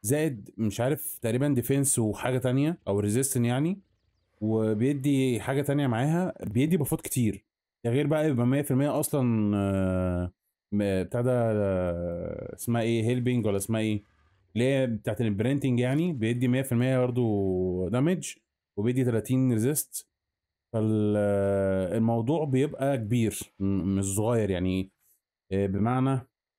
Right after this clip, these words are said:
يعني الداينو بياخد بفايه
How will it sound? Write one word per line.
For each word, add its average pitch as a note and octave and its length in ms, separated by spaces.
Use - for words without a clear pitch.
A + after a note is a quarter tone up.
يعني A2+ 420
الداينو D#3 680
بياخد A#2+ 540
بفايه C#3 520